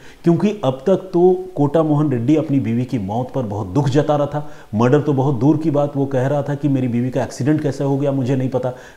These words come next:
मेरी बीवी गांव गई थी मेरे दोनों बच्चों को लेकर वहाँ एक फंक्शन attend करने के लिए। और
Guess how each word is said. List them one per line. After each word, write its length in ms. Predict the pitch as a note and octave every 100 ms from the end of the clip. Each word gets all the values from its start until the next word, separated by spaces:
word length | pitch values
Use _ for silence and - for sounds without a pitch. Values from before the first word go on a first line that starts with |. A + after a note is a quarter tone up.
| G#2
मेरी 160 | B2 A2+
बीवी 260 | A#2+ B2+
गांव 320 | A2 A#2 D3+
गई 140 | D3 C#3
थी 320 | - C#3 - - - -
मेरे 260 | A#2+ A#2 A#2+
दोनों 260 | A#2+ B2
बच्चों 280 | A2 - C3+
को 120 | A#2+
लेकर 260 | A#2+ C3+ A#2+
वहाँ 300 | A2 B2 A#2+
एक 60 |
फंक्शन 400 | A#2 A#2 A2 C3
attend 260 | A#2 C3+ C3+
करने 260 | C3 B2 A#2+
के 100 | A2+
लिए। 240 | A2+ A2 - - - -
और 320 | A2+ B2+